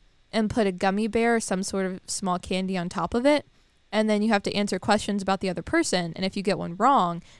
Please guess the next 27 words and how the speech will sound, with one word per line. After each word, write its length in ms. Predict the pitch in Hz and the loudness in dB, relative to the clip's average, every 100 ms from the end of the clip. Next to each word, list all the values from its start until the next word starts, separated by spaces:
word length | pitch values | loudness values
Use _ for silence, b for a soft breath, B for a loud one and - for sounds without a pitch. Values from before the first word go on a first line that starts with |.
| b | b
it's 80 | 226 | -2
like 200 | 185 196 | -2 0
Jenga. 400 | 226 214 180 170 | 0 0 0 -2
You 100 | 175 | -4
have 100 | - | -4
to, 80 | |
like, 100 | 175 - | -6 -4
take 220 | 208 190 | -2 -2
a 60 | |
spoonful 580 | 185 - 190 190 - 185 | -4 -2 -2 -2 -2 -2
of 80 | 175 | -4
flour 560 | - 170 165 190 202 202 | -4 -4 0 0 0 -2
out 200 | 180 190 | -2 -2
of 120 | 185 | -4
the 80 | 185 | -8
stack, 500 | - - 160 190 254 | -8 -4 -2 -4 -4
like, 160 | 208 - | -8 -6
out 160 | 180 | -6
of 80 | 185 | -6
the 80 | 180 | -6
little 200 | 180 175 | -4 -4
mound. 500 | 165 156 180 269 277 b b b b | -4 -4 -2 -4 -6 b b b b
And 220 | 208 202 - | -2 -2 -4
whenever 460 | 190 208 202 202 202 | -2 2 2 2 0
it 120 | - | -2
falls 380 | - 196 190 196 | -2 0 0 2
over, 560 | 226 208 160 156 170 | 2 2 -2 -6 -8